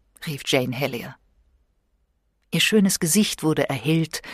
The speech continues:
durch das vertrauensvolle Lächeln eines Kindes, das Beifall erwartet. Es war dasselbe Lächeln, welches das Londoner Publikum Abend für Abend in Ekstase versetzte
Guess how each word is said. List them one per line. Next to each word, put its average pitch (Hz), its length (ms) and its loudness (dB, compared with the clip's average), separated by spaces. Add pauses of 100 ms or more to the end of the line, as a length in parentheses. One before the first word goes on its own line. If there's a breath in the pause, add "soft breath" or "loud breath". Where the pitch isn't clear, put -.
(300 loud breath)
durch - 140 -8
das - 180 -4
vertrauensvolle 160 760 4
Lächeln 147 380 0
eines 139 360 -2
Kindes, 147 480 -2
das - 160 -6
Beifall - 420 -6
erwartet. - 560 -14 (1200 soft breath)
Es - 160 0
war 190 80 6
dasselbe 220 460 8
Lächeln, 214 520 6
welches 202 320 4
das - 240 0
Londoner 175 480 4
Publikum 180 580 -4
Abend 190 320 -2
für - 180 -4
Abend 160 300 -2
in 156 120 -2
Ekstase - 560 -2
versetzte - 580 -6